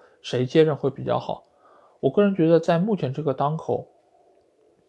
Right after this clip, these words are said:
你如果是找一个对于技战术能够有一点输出能力的一些教练，我个人觉得是非常不错的。就比如说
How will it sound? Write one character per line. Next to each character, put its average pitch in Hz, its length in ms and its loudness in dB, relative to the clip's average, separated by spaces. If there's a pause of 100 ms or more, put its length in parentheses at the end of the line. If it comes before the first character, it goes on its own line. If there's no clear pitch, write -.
(680)
你 143 220 0
如 135 260 4
果 117 180 4
是 160 180 -4
找 123 300 -2
一 120 160 -4
个 151 320 0
对 170 180 2
于 139 120 2
技 - 180 -12
战 170 260 -2
术 151 340 -4 (200)
能 123 300 -2
够 185 260 2
有 113 280 -2
一 175 180 -2
点 113 400 -6 (640)
输 185 240 2
出 185 240 0
能 131 240 -2
力 208 160 4
的 117 100 0
一 120 80 -6
些 120 140 -6
教 120 200 -2
练， 113 140 -4
我 113 60 -8
个 139 160 2
人 131 80 0
觉 123 140 -4
得 131 100 -4
是 151 120 -10
非 160 160 2
常 156 140 -4
不 143 120 -6
错 131 220 -2
的。 120 120 -10 (360)
就 175 120 4
比 165 140 2
如 135 180 6
说 196 300 2